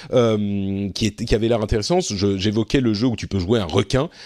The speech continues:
C'était vraiment un what the fuck. C'est une sorte de R P G avec un requin, euh, où tu, tu, enfin, un R P G, non, c'est, tu joues un requin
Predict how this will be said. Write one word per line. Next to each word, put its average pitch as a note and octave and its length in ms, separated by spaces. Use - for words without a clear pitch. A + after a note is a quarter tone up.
C'était F#2+ 220
vraiment A#2 260
un G#2+ 60
what G#2+ 200
the A2 180
fuck. C3 460
C'est F#2+ 140
une F#2 60
sorte A#2 200
de G2+ 240
R C#3 120
P C3+ 180
G B2+ 160
avec G#2 260
un F#2+ 60
requin, C3+ 420
euh, G#2 260
où B2 100
tu, G#2 280
tu, G#2+ 180
enfin, G2+ 160
un G2 140
R - 80
P A#2 100
G, G2 160
non, A2 180
c'est, F#2 220
tu A2+ 140
joues C3 180
un F3+ 60
requin D#3 420